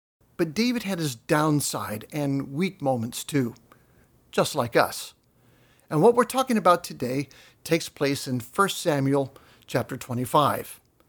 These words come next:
And David finds himself in an unusual situation. It's the in-between time.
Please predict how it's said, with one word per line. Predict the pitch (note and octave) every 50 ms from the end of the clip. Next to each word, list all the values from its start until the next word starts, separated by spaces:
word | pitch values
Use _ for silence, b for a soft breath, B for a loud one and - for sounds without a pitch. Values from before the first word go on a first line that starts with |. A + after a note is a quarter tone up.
| _ _ _ _ _ -
And | B2+ C3 A#2
David | - A3 C4 C#4+ C4+ C4+ G3+ C#3+
finds | - - C#3 C#3+ C#3+ C3 -
himself | B2 A#2 - - D3 B2 A#2+ C3 - - - b b b b b b b
in | E3 C#3
an | C3 C3+ - - -
unusual | E3+ F#3+ G3+ G3+ F#3+ F3 F3+ F#3 F3 D3+ C#3+ B2 B2+
situation. | - - C3+ A2 - - A#2 A#2+ B2+ B2 - - - - - - _ b b b b b b b
It's | b E3 C3+ - -
the | - E3 E3 D#3+ D3 - - _ -
in-between | F#3+ A#3+ B3 A#3 G#3 G#3+ G#3 - - - F#3+ F#3+ F#3+ F#3
time. | - - C3 G2 F#2 F#2+ - -